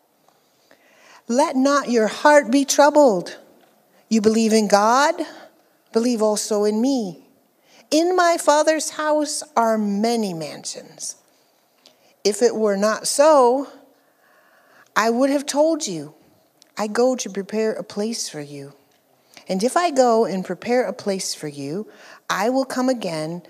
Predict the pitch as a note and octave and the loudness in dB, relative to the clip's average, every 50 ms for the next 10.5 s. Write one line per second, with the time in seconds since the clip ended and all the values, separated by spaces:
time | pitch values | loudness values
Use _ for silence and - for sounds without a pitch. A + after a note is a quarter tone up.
0 | _ _ - - F3+ F#3 F3 F3+ F3+ F3 - - C#4 C4+ B3+ A3+ G#3 F#3 F3+ F3 | _ _ -8 -6 -6 -4 -4 -4 -4 -4 -4 -4 -6 -6 -6 -6 -6 -8 -8 -8
1 | - F#3 E3+ E3+ E3+ F3+ F3+ - - C#4+ D#4 C4+ G3 F3 E3+ E3+ - - _ _ | -8 -8 -8 -6 -6 -6 -6 -4 -4 -2 -2 -2 -2 -4 -6 -8 -14 -20 _ _
2 | _ _ _ _ _ _ - D3 - - F3+ F#3+ G3 G3 G3+ G3+ G3 G3 F#3+ F#3+ | _ _ _ _ _ _ -8 -6 -4 -2 0 0 2 0 0 -2 -4 -4 -4 -4
3 | G#3 A3+ A3+ G#3 F3+ E3+ E3 E3+ F#3 F#3 - _ _ _ _ _ _ _ _ - | -4 -4 -4 -4 -4 -4 -6 -6 -8 -10 -14 _ _ _ _ _ _ _ _ -8
4 | E3 F#3 F#3+ F#3+ F3+ F3 F#3 G3+ G#3 F#3+ F3+ E3 D#3+ D#3 D#3 E3 D#3+ D#3 D#3+ F3+ | -4 -2 -2 -2 -2 -4 -4 -4 -2 -2 -2 -4 -6 -6 -6 -6 -6 -4 -4 -4
5 | F3+ F3 - - B2 A2+ - - _ _ _ _ _ _ _ _ _ _ _ _ | -6 -8 -10 -12 -12 -14 -14 -16 _ _ _ _ _ _ _ _ _ _ _ _
6 | _ _ _ - - - - F#3 F#3+ F#3 F#3 G#3 A3 A#3 B3 B3+ B3+ B3+ B3+ B3 | _ _ _ -20 -20 -10 -6 -4 -4 0 2 2 4 4 4 2 2 2 0 -2
7 | G#3+ A3+ G#3+ G3 F3 E3+ E3 E3 F3+ F3+ - - _ _ _ _ _ - A3+ A#3 | -2 -2 0 0 0 0 -2 -2 -4 -8 -12 -20 _ _ _ _ _ -4 -2 0
8 | A#3 A#3+ B3+ C4 A#3 F#3+ F3 F3 E3+ - _ _ _ _ _ _ _ - G3 G#3 | 0 0 0 0 0 -2 -2 -4 -8 -12 _ _ _ _ _ _ _ -2 -2 0
9 | G3+ G3+ G3+ F#3 E3+ E3 D#3+ D#3 D#3 E3 F3+ G3 F#3+ - _ _ _ _ _ _ | 0 0 0 0 0 -2 -2 -2 -4 -4 -6 -8 -12 -16 _ _ _ _ _ _
10 | B3 B3+ B3+ C#4+ F#4 G4+ D#4 F#3 D#3+ D#3+ | -2 0 0 0 0 -2 -4 -4 -6 -8